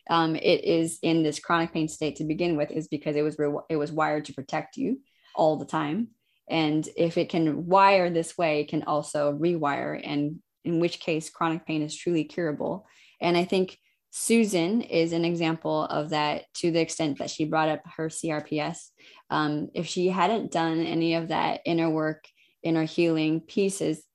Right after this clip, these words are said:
throughout her life, I think that her C R P S would be much more pronounced than it would be. Um, so do the work, do the inner work, do the physical work, and you will see a huge difference in your life.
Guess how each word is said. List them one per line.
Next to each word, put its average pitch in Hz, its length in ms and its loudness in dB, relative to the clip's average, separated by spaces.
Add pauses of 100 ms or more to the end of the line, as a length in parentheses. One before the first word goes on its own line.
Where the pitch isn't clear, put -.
(160)
throughout 175 460 2
her 160 140 0
life, 160 480 0 (500)
I 175 140 4
think 170 340 0
that 165 300 0
her 170 140 -2
C 175 200 -2
R 165 100 0
P 165 160 -4
S 160 200 -2
would 156 180 -6
be 151 160 0
much 156 280 -2
more - 120 -8
pronounced 160 500 -2
than 175 120 -4
it - 80 -6
would 156 220 -6
be. 151 300 -4 (360)
Um, 165 400 -4
so 160 440 2 (380)
do 196 160 4
the 208 120 6
work, 190 380 4 (140)
do 185 120 2
the 196 140 2
inner 208 300 0
work, 190 260 2
do 185 140 0
the 175 340 2 (100)
physical 240 360 4
work, 196 280 2 (360)
and 175 180 0
you 185 120 2
will 185 120 2
see 165 300 -4
a 156 40 -2
huge 156 360 -4
difference - 380 -12
in - 80 -12
your - 100 -12
life. - 280 -18